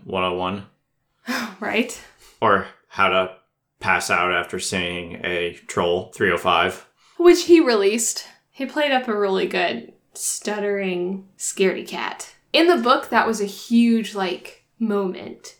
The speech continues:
Speaker 2: Because, y-, again, you know, I sit there and I think, "Oh, it's Snape this whole time." Then we have Snape's potion challenge.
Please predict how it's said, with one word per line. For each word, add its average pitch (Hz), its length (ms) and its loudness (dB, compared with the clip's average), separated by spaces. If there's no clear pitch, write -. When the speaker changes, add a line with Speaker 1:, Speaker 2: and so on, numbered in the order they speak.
Speaker 2:
Because, 247 340 2
y-, - 160 -4
again, 226 380 2
you 226 100 4
know, 214 120 6
I 202 80 4
sit - 280 -2
there 208 160 0
and 190 80 0
I 196 60 0
think, 196 440 2
"Oh, 240 120 6
it's - 160 2
Snape 247 340 4
this 196 160 -2
whole 202 200 2
time." 190 420 -2
Then 247 340 4
we 226 160 6
have 214 260 0
Snape's - 600 -4
potion 208 720 0
challenge. 185 920 0